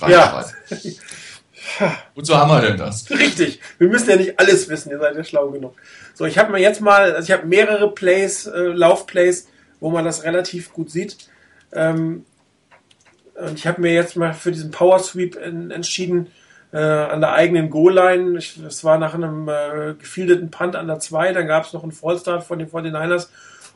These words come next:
Speaker 1: und dann stehen sie da, wo ihr sie gerade seht, also sprich Alex Smith eigentlich quasi schon in der Endzone. Ähm, ich meine, es ist ein zweites Down, wenn ich mich richtig erinnere. Das erste ist auch irgendwie in die Hose gegangen.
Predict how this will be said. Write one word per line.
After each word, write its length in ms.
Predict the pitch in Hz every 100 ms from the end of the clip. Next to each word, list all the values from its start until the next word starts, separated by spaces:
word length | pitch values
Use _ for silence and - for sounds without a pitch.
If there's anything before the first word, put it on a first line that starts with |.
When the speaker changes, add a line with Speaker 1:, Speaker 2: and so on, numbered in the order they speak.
| -
Speaker 1:
und 100 | 160
dann 140 | 156
stehen 260 | 151 170 175
sie 120 | 165
da, 260 | 151 170 165
wo 80 | 165
ihr 140 | 165
sie 120 | 165
gerade 280 | 170 156 156
seht, 220 | 151 175
also 180 | 170 156
sprich 360 | - 175 156 170
Alex 240 | 156 -
Smith 200 | 160 160
eigentlich 260 | 156 160 -
quasi 320 | 151 151 160
schon 260 | - 160 156
in 80 | 151
der 120 | 143
Endzone. 560 | 180 185 196 202 202 202 _ _ _ _ _ _ _ -
Ähm, 260 | 151 156
ich 140 | 160 -
meine, 200 | 151 170
es 120 | 165
ist 100 | 160
ein 100 | 165
zweites 640 | - - 151 180 214 -
Down, 360 | - 175 208 214
wenn 100 | 196
ich 120 | 180
mich 140 | 185 180
richtig 300 | 185 - 180
erinnere. 260 | 175 185
Das 180 | 170 160
erste 280 | 165 170 175
ist 120 | 170
auch 200 | 175 180
irgendwie 260 | 190 185 180
in 60 | 170
die 60 |
Hose 300 | 156 208 208
gegangen. 400 | 208 208 214 226